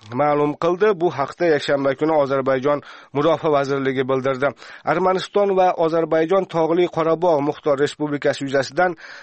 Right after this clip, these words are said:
bir ming to'qqiz yuz to'qson birinchi yildan beri bir-birlari bilan urush holatida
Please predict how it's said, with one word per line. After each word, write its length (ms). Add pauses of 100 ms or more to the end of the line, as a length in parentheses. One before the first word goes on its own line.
(140)
bir 160
ming 120 (100)
to'qqiz 320
yuz 140
to'qson 320
birinchi 340
yildan 240 (160)
beri 240 (380)
bir-birlari 580
bilan 180 (120)
urush 220 (120)
holatida 460